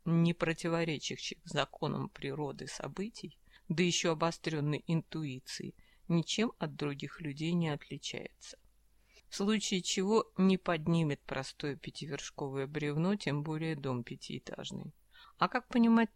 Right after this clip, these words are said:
то, что он пережил в какие-то доли секунды, пока Сильвия переносила его, в скобках, или его квантовую матрицу с Земли на Волгалу?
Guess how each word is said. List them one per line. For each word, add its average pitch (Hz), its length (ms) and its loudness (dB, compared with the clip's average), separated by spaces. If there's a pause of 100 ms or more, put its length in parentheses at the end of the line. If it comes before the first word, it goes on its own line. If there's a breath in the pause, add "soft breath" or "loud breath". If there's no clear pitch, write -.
то, 170 400 0
что - 240 -4
он 180 160 4
пережил 185 460 0
в - 60 -16
какие-то 175 440 -4
доли 160 240 -2
секунды, 214 580 0
пока 156 360 -2
Сильвия 196 560 -2
переносила 151 680 -2
его, 175 440 -2 (260)
в - 60 -16
скобках, - 560 -12 (140)
или 202 220 4
его 202 240 4
квантовую 180 640 2
матрицу 180 920 -2
с 165 40 -2
Земли 170 420 2
на 175 140 2
Волгалу? 165 540 -2